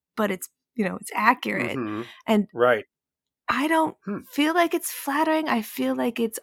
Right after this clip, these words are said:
Speaker 1: honest, though, in a way that is very intriguing.
Speaker 2: Gotcha. Well, it's, it's that whole, uh, the Orson Scott Card, uh, speaker for the dead concept that,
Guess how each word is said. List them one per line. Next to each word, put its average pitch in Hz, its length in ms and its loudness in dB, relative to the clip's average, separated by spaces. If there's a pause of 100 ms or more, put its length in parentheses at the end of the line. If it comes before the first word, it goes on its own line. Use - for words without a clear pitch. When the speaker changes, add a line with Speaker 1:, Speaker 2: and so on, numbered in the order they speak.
Speaker 1:
honest, 214 640 6
though, - 360 -8
in 226 120 0
a 220 100 0
way 214 200 2
that 208 120 0
is 208 140 0
very 202 320 -2
intriguing. 208 840 -8 (520)
Speaker 2:
Gotcha. 123 560 -2
Well, 135 120 -2
it's, 143 180 -4
it's - 240 -10
that 131 200 2
whole, 135 320 2
uh, 123 300 4 (140)
the 120 120 6
Orson 139 360 2
Scott 127 360 2
Card, 123 440 4
uh, 123 160 0
speaker 135 400 -2
for 127 140 -2
the 107 120 0
dead 113 320 0
concept 139 640 0
that, 107 140 -6